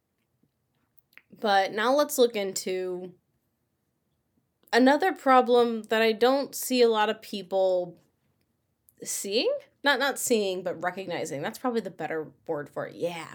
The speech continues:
recognizing. They don't recognize it. So maybe you have a fire department who really wants to help,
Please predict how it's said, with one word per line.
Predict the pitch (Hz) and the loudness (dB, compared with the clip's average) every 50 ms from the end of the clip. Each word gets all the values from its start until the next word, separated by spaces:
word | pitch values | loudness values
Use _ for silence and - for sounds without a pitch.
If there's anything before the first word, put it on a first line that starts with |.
| - - | -6 -4
recognizing. | 190 190 190 185 170 185 160 - - 139 101 92 - - - - - - - | -4 -4 -4 -6 -8 -8 -8 -8 -8 -10 -12 -12 -14 -18 -20 -20 -14 -8 -4
They | 214 208 | 0 4
don't | 226 233 302 285 - 196 | 4 4 4 4 0 -2
recognize | 202 202 202 - 180 156 175 156 - - | -4 -4 -4 -6 -12 -12 -10 -10 -10 -10
it. | - 131 - - _ _ _ - - - - _ _ _ _ _ _ - | -10 -10 -12 -14 _ _ _ -20 -20 -20 -20 _ _ _ _ _ _ -6
So | - - - 277 247 | -2 0 2 2 2
maybe | 247 240 240 233 262 302 285 370 440 480 466 403 | 2 4 6 6 6 4 2 0 -2 -2 -2 -2
you | 381 392 370 | -4 -4 -6
have | 254 220 226 202 208 | -6 -8 -8 -6 -6
a | 226 | -6
fire | 220 - 202 180 165 165 | -6 -6 -6 -6 -6 -8
department | - - - 143 - - - 117 180 - - - - _ _ _ _ _ _ _ _ _ _ _ _ _ _ _ _ - - - | -10 -10 -10 -10 -10 -10 -10 -12 -10 -10 -12 -12 -14 _ _ _ _ _ _ _ _ _ _ _ _ _ _ _ _ -18 -10 -4
who | 254 254 240 226 | -2 0 0 -2
really | 202 196 214 240 247 262 269 262 | -4 -2 2 2 4 4 4 2
wants | 220 214 202 202 - | 0 -2 -4 -4 -6
to | - 185 | -12 -12
help, | 180 170 104 71 - - | -12 -12 -12 -12 -12 -16